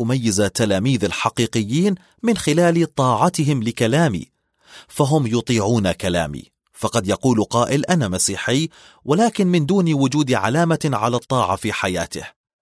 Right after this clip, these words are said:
صحيح أنه قد يظن نفسه مسيحياً، ولكنه لا يسير في الطريق الصحيح. صحيح أن الطريق قد يحمل لافتة تقول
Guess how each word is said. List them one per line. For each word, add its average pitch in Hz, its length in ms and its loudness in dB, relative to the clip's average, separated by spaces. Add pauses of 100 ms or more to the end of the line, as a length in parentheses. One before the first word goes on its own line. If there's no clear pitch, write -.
(340)
صحيح 196 540 0 (100)
أنه 143 320 2
قد 135 240 -2
يظن 127 600 0
نفسه 95 440 -2
مسيحياً، 92 800 -6 (380)
ولكنه 107 640 -4
لا 135 360 2
يسير 151 540 0
في - 100 -10
الطريق 113 460 -2
الصحيح. - 640 -4 (400)
صحيح 143 600 0
أن 151 300 0
الطريق 123 460 -2
قد 113 280 -4
يحمل 120 480 -2
لافتة 135 500 -2
تقول 139 480 0